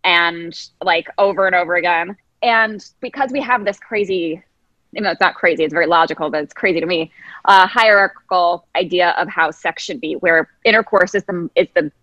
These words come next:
end all be all of, like, what's, what real sex is.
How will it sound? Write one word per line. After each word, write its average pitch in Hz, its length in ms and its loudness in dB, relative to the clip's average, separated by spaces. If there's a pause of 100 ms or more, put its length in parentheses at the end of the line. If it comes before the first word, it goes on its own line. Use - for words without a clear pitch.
end 208 240 4
all 180 240 6
be 175 240 0
all 107 340 0
of, 147 160 -4
like, 147 260 0
what's, - 380 -4
what 180 260 2
real 185 420 4
sex - 460 -4
is. 73 420 -6